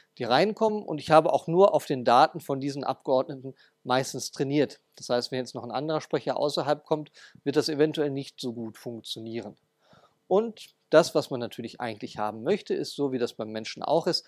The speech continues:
dass man sprecherunabhängige Systeme hat. Dass es also völlig egal ist, welcher Sprecher reinspricht. Das muss, darf einer sein, den habe ich vorher noch nie gesehen.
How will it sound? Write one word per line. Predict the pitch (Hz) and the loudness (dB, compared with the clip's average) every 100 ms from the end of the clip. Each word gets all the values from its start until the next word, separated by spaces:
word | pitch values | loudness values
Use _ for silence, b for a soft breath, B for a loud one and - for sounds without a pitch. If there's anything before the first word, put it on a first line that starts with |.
| b b | b b
dass | 160 | -8
man | 196 190 | -4 -6
sprecherunabhängige | - 208 220 - 196 175 - 135 117 | -2 -2 -2 0 6 6 4 -4 -4
Systeme | 104 101 - 113 98 | -6 -8 -8 -8 -8
hat. | 98 | -6
Dass | 120 | -4
es | 120 | 0
also | 120 131 | 0 -2
völlig | 135 165 175 156 | -2 -4 -2 -4
egal | 120 120 131 160 | 0 4 6 4
ist, | - 247 - b b b b | 2 -4 -6 b b b b
welcher | - 131 165 180 | -2 6 6 6
Sprecher | 185 - 170 143 110 | 0 0 0 2 4
reinspricht. | 120 170 - 233 233 156 | 2 2 -4 -4 -2 -4
Das | 143 - - - | -6 -8 -14 -10
muss, | 147 - | -10 2
darf | 151 139 | 4 4
einer | 143 143 127 | 2 0 2
sein, | 139 143 | 2 2
den | 123 | 0
habe | 131 127 | -2 -2
ich | |
vorher | - 143 127 | -4 0 0
noch | 120 - | -2 -6
nie | 143 240 | -4 -2
gesehen. | 226 160 151 175 196 | -2 0 0 -2 -4